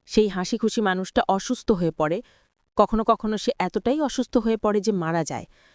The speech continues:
কোনো শত্রুর কালো নজর যদি কোনো সুখী হাসি খুশি পরিবারের উপর পড়ে তাহলে সেই পরিবার ধ্বংস হয়ে যায়, একের পর এক ওই পরিবারের সবাই মারা যায়। বন্ধুরা, মানুষের নজর অনেক ভয়ঙ্কর। কেউ কারো এত কালো নজর রাখতে পারে যে তার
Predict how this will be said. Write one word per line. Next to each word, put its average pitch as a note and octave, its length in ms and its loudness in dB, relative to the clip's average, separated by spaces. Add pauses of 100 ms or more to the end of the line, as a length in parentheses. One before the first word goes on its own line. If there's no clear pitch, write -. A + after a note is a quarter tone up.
(380)
কোনো B3+ 180 8
শত্রুর B3 400 2
কালো A3+ 240 0
নজর A3+ 280 0
যদি G#3 220 -2
কোনো G#3+ 220 0
সুখী - 340 -4
হাসি G#3+ 320 -4
খুশি A#3+ 260 -2
পরিবারের A3+ 500 2
উপর A3 200 2
পড়ে F3 240 0 (360)
তাহলে A#3 260 2
সেই C4 220 2
পরিবার A#3+ 400 2
ধ্বংস A#3 360 -2
হয়ে F#3 280 2
যায়, F3 140 0 (220)
একের A#3+ 300 2
পর A#3 200 2 (100)
এক G3+ 220 2 (420)
ওই A3 140 8
পরিবারের G3 600 2
সবাই A3 240 4
মারা F3 240 0
যায়। D#3 200 -4 (300)
বন্ধুরা, B3 380 4
মানুষের A#3 580 -2
নজর A3 320 0
অনেক C#4 280 0
ভয়ঙ্কর। E3 480 -2 (1120)
কেউ B3+ 200 6
কারো A#3+ 260 2
এত A#3 220 2
কালো G#3+ 300 0
নজর G#3+ 280 0
রাখতে F#3 280 0
পারে G#3+ 240 2
যে G#3+ 100 0
তার G3+ 240 0